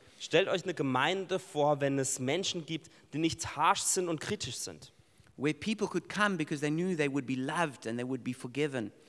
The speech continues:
Speaker 1: Wo Menschen kommen, weil sie wissen, dass sie vergeben, ihnen vergeben wird und weil sie geliebt sind.
Speaker 2: Imagine a city where people were not judgmental and critical.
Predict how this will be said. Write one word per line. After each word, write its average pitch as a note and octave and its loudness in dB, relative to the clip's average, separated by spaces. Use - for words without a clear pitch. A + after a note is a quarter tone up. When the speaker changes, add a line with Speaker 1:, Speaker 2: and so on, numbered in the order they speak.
Speaker 1:
Wo C3+ 2
Menschen E3+ 0
kommen, F3+ 2
weil C#3 8
sie D3+ -2
wissen, F#3+ -2
dass D3+ 4
sie D#3 -2
vergeben, D#3+ 2
ihnen D3+ 2
vergeben F3+ 4
wird F#3 4
und D#3 -2
weil D3+ 4
sie F3 0
geliebt F3 -4
sind. - -6
Speaker 2:
Imagine F#3+ 2
a D#3 4
city E3+ 2
where C#3 4
people E3+ 0
were C3+ 2
not C#3+ 0
judgmental D3 2
and A#2 -4
critical. - -6